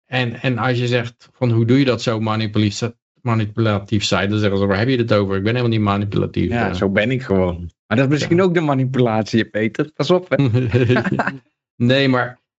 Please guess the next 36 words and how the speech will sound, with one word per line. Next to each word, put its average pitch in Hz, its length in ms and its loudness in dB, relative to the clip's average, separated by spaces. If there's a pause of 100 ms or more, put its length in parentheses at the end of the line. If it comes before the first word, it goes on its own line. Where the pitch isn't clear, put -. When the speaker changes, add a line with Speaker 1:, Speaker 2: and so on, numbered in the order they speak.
Speaker 1:
ik 151 100 -4
heb 139 100 0
wel 143 120 2
vaker 147 560 0
van 151 120 -4
die 131 120 0
verhalen 135 560 -2
gehoord 131 300 -2
van, 135 100 -6
als 135 120 -2
je 131 60 -2
een 127 60 -6
proefje 139 380 0
doet 127 240 2
met 123 280 2 (400)
een 147 220 0
be-, 139 120 -2
een 131 240 0
beroemde 127 320 2
golfer 127 720 0
en 123 180 0
je, 123 240 0
en 127 240 0
je 117 140 2
laat 123 360 0
hem 127 100 0
wat 123 140 0
voordoen, 143 360 2
dan 127 100 -2
kan 143 180 0
hij 120 160 0
heel, 135 100 -2
heel 131 220 -2
goed 139 140 0
laten 123 300 0
zien 123 360 -2